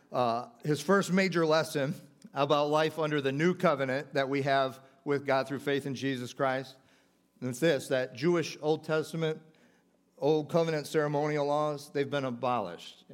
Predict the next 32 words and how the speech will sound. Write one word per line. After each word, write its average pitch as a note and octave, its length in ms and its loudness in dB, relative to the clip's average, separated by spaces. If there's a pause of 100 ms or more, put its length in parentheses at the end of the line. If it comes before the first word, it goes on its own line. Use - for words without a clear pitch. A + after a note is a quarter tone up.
(120)
They've B2 140 -4
been B2 120 -2
fulfilled B2 460 -2 (240)
i-, B2+ 60 -8
in A2+ 240 -6
Jesus A2+ 400 -6
Christ. - 580 -8 (500)
God, D3+ 280 0
God F#3 160 4
is D3 120 -2
graphically, D3+ 1000 0 (380)
in F3 200 2
this E3+ 240 2
vision, C#3 640 0
communicating D#3 640 -2
this C3+ 160 -2
to C3+ 120 -10
Peter. B2 440 -2 (320)
And C#3+ 100 -4
so F#3+ 220 2
in F3 100 0
verse F3+ 320 0
fourteen, G#3 800 2 (140)
<laughs> - 140 -20
God G3 220 4
repeats A3+ 360 2
the C4+ 60 -2
message D3+ 540 -2 (140)
a, C#3+ 220 -2
a C3+ 40 -2
second A3+ 640 -2
time D3 460 0